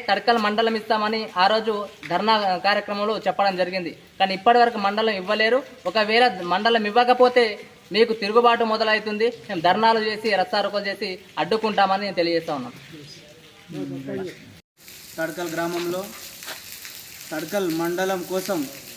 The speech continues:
Speaker 2: గతంలో టీఆర్ఎస్ పార్టీ ఆధ్వర్యంలో జీవో కూడా విడుదల చేయడం జరిగింది, గెజిట్ కూడా వచ్చింది. అదేవిధంగా గతంలో ఏం చెప్పారంటే టెంట్ వేసుకొని రెండు రెండు రోజులు, మూడు మూడు రోజులు సంజీవ్ రెడ్డి గారు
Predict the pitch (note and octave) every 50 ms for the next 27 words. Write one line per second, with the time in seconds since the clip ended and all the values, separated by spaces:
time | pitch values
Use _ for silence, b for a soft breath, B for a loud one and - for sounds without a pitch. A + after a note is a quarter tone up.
0 | - - - - C#4+ D#4 D4+ - F#3 F3+ F#3 F#3+ G3 F#3+ F3 D#3+ E3+ - D#3+ -
1 | - - - - - - - - - - - - - - - - - - - E3
2 | E3 E3+ E3+ F3 F3 F3 - - - - - - - - - - D#3 D#3 D#3 -
3 | E3+ E3 E3 D#3 D#3+ E3+ E3+ E3+ E3+ D#3+ E3+ F3 F3+ F#3 F#3 F3+ E3+ D#3 - -
4 | D#3 D#3+ D#3+ E3 D#3+ E3 E3+ E3+ E3+ E3 D#3+ D3+ D3 D#3+ D#3+ D#3 D#3 E3 E3 E3
5 | D#3+ D#3+ D#3+ E3 D#3 D#3 D#3 E3 E3 D#3+ E3+ F#3+ G3+ - - - - - - -
6 | - D3 D#3+ D3+ D#3 D#3+ D#3 D#3 E3 E3+ F3+ F3+ F3+ - E3 D3 B2+ B2 G#2 -
7 | - - - - - - - - - - C#4+ D4+ E3 F#3+ G3 G3+ G3 G3+ G#3+ G#3
8 | G3+ F#3+ F#3+ G3 G3 F3+ F3 F3 - G3+ G3+ G3+ G#3 G#3 G3+ G3+ G3+ G3+ F#3+ G3
9 | G3+ G3+ G3 G3 F#3+ F#3 G#3 G3+ F#3 - F3+ F3+ E3+ G3 G3 F#3 - - G3+ G3+
10 | G3 F#3 F3 F3 E3+ F3 F#3 F#3 F3+ F#3+ F#3+ F#3 F#3 F3+ F3+ F3 F3 F#3 F#3 F3
11 | F#3 F#3 F#3 F#3 F#3 F#3 F3 E3 D#3 D3 C#3+ C#3+ C#3 - - - - E3 E3+ F3
12 | F3+ F#3+ F#3 F#3+ F#3+ F3 F#3+ F#3+ F#3+ F#3 F#3 F#3 F3 F#3 F3+ F#3 F#3